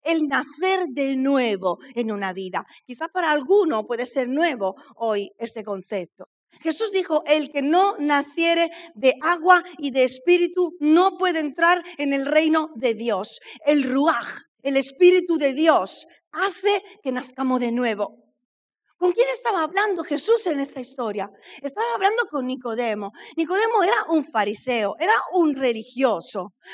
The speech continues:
un hombre que conocía acerca de Dios y que creía en Dios. Pero quería saber más acerca de Jesús y de sus enseñanzas. Quería saber más y comprender más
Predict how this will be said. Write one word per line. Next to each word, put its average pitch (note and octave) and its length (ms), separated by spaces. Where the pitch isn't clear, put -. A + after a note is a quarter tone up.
un F4 160
hombre G#4+ 320
que D4 180
conocía D4+ 680
acerca D#4 640
de G#3+ 180
Dios G#3+ 400
y F4 80
que G#4+ 300
creía F#4+ 720
en A3 180
Dios. E3+ 600
Pero A#3+ 640
quería G4+ 380
saber E4+ 580
más A#4 580
acerca F4+ 460
de D#4 140
Jesús G4 640
y D#4 100
de D4+ 80
sus D#4 220
enseñanzas. C#4 1040
Quería F4 320
saber F#4 420
más G#4 400
y E4 80
comprender E4+ 580
más G#4+ 320